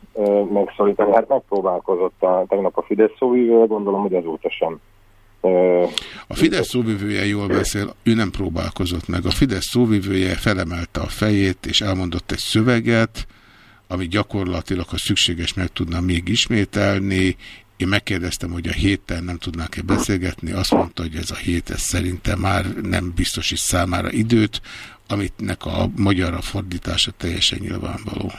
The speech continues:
Speaker 1: Oké.
Speaker 2: Bizonyos szempontból sajnos változatlanul süketek párbeszéde van. Nézze, nem kell csodát várni, tehát amikor az emberek eltöltenek egy hetet egy smink-, vagy egy napot egy sminkszobában,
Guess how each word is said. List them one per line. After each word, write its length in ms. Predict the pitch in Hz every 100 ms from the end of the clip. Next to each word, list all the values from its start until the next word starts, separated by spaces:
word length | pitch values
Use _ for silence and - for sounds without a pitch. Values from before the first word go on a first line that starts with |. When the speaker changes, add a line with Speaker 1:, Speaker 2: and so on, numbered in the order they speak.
| - - - - - - - - - - - - - - -
Speaker 1:
Oké. 220 | - - 87 - - - - - - - - - - - - - -
Speaker 2:
Bizonyos 480 | 107 123 120 120 117
szempontból 720 | - 110 104 104 101 98 98
sajnos 500 | - 98 95 101 95
változatlanul 600 | 104 92 - 90 - 90
süketek 420 | - - 92 82
párbeszéde 680 | - 95 87 87 - 87 92
van. 280 | 90 92 90 - - - - - - - - - - - - 147
Nézze, 240 | - 135 131
nem 140 | 135
kell 120 | 131
csodát 380 | 113 131 113 107
várni, 280 | 117 107 104
tehát 180 | 104 107
amikor 240 | 104 113
az 80 | 101
emberek 360 | 120 120 104 110
eltöltenek 600 | 110 117 113 - 98 92
egy 180 | 95 -
hetet 320 | 113 - 104
egy 80 | 98
smink-, 340 | - 95 95 -
vagy 140 | 110
egy 180 | 110 120
napot 300 | 120 107 101
egy 80 | 90
sminkszobában, 880 | - 98 107 - 165 170 170 170 165